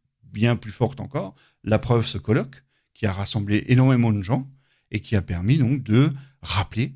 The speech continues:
ce qu'est la présence juive, euh, dans ces villages et particulièrement en Alsace. Mais tout ça peut se,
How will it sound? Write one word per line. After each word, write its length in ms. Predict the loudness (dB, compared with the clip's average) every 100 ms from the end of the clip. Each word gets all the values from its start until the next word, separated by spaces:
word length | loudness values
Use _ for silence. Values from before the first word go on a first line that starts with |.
| -16
ce 180 | _ -12
qu'est 260 | -2 0
la 140 | 0 -4
présence 380 | -4 -6 -4 -8
juive, 500 | -10 -6 -4 -4 -6 -10 _ _ -2
euh, 100 | 0
dans 140 | 0
ces 160 | -4 -8
villages 460 | -10 -8 -8 -8 -4
et 120 | -2
particulièrement 680 | -2 -6 -12 -12 -10 -8 -10
en 80 | -10
Alsace. 420 | -8 -6 -8 -12 _ _ -6
Mais 60 | -4
tout 120 | -2
ça 180 | 0 0
peut 280 | -2 -10
se, 480 | -10 -6 -4 -4 -6